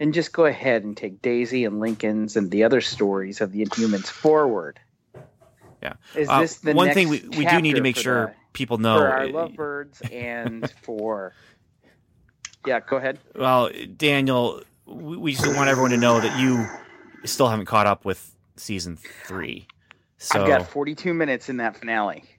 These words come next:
Speaker 2: Okay.
Speaker 1: Forty-two minutes. It, my kids, they just, I can't get 'em to watch it with me. They say they wanna watch it, but they won't.
Speaker 2: Okay. Yeah, that's, that's, that's fine. But just so that if he says anything that's outdated, that's why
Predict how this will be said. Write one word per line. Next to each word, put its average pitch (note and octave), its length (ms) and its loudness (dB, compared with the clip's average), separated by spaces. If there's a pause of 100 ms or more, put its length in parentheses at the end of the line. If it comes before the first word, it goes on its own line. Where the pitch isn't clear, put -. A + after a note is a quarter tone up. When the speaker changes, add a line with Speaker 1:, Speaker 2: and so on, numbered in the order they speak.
(300)
Speaker 2:
Okay. G#2+ 280 -10
Speaker 1:
Forty-two C#3+ 360 -4
minutes. A#2 300 -6 (220)
It, E3+ 220 -2
my F3 140 4
kids, E3+ 420 2
they C#3+ 120 -2
just, D3+ 340 -8
I - 120 -4
can't E3+ 260 -4
get D3+ 100 4
'em C#3+ 120 0
to B2+ 40 -2
watch A#2+ 300 0
it G#2 80 -12
with G2 200 -12
me. D2+ 140 -20 (800)
They B2 120 -4
say B2 180 2
they A#2 120 2
wanna C3 220 0
watch D#3 280 2
it, D#3 80 -8
but C#3 100 -8
they G#2 120 0
won't. C3+ 440 -2 (380)
Speaker 2:
Okay. G2 340 -8
Yeah, A#2 160 2
that's, A#2 300 -2 (480)
that's, B2+ 240 0
that's B2 220 -2
fine. C#3+ 320 2
But B2 420 -4 (100)
just D3+ 280 -4
so D#3+ 160 4
that C#3 160 2
if C3 140 -4
he C#3 80 -6
says D#3 260 2
anything C#3 300 0
that's B2 180 -4
outdated, A#2+ 500 -2
that's A#2 240 -2
why C3 480 2